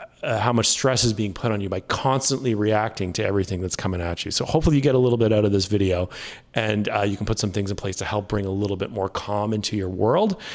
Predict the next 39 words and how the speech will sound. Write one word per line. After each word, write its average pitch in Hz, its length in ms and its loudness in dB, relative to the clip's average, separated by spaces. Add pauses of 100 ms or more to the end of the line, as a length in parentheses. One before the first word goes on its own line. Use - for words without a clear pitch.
(160)
which - 160 -2
will 107 60 2
hopefully 110 280 2
brings 101 400 -2
a 110 80 -4
lot 101 240 -2
more 95 140 -6
calm 101 340 -2
to - 160 -2
your 95 160 -2
business 101 540 2
and 98 180 -4
to - 100 -6
your 87 120 -8
family 98 420 -4
and 90 120 -6
to 98 100 -8
your 85 80 -6
friends 90 420 -6
and 95 80 -10
to - 140 -8
yourself. - 440 -4 (580)
One 135 140 2
of 139 60 0
the 127 80 0
first 156 320 0
things 147 160 2
that 127 160 2
we 117 100 0
do, 113 200 -2
which 101 160 2
is 101 100 2
gonna 107 160 0
sound 104 300 0
a - 20 0
little 104 240 -4
unorthodox, 101 800 -2
is 101 320 0
we 101 340 -2